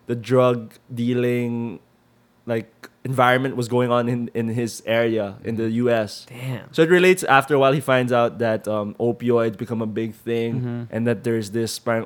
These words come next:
Speaker 1: opioid ring that's being basically protected by the police and, um,
Speaker 2: What?
Speaker 1: yeah, legal prescriptions like that. 'Cause he's a pharmacist.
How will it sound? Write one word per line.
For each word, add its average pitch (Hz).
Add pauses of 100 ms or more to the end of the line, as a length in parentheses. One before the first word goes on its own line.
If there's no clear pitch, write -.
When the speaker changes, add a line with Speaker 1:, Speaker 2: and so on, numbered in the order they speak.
Speaker 1:
opioid 120
ring 117
that's 110
being 110 (760)
basically 147
protected 120
by 110
the 107
police 123
and, 104
um, 107
Speaker 2:
What? 131 (180)
Speaker 1:
yeah, 127
legal 170
prescriptions 135
like 117
that. 117
'Cause 156
he's 180
a 185
pharmacist. 190